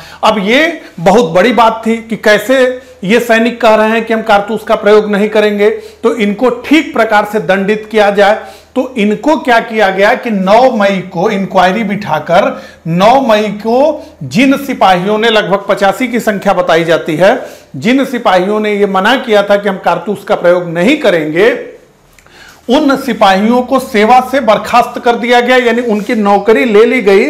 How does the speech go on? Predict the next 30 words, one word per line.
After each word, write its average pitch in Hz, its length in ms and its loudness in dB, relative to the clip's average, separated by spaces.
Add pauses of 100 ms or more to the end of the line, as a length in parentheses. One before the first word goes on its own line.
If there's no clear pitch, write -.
(360)
लेकिन 320 280 2 (120)
केवल 254 300 2
नौकरी 233 500 2
ही 240 240 2
नहीं 311 240 4
ली 311 180 4
गई, 220 200 2
बल्कि 214 420 0
उनको 262 280 -2
दस 202 380 0
वर्ष 240 380 0
के 226 100 2
लिए 240 180 0
सजा 202 380 2
भी 190 160 0
दी 202 140 -6
गई। 190 240 -4 (840)
तो 202 80 0
नौकरी 208 500 2
भी 247 140 2
ली 262 160 0
गई 277 260 0
और 233 240 0
दस 233 280 0
वर्ष 214 240 0
की 294 120 -6
सजा 175 340 -2
भी 170 140 -4
दी 180 140 -4
गई। 180 200 0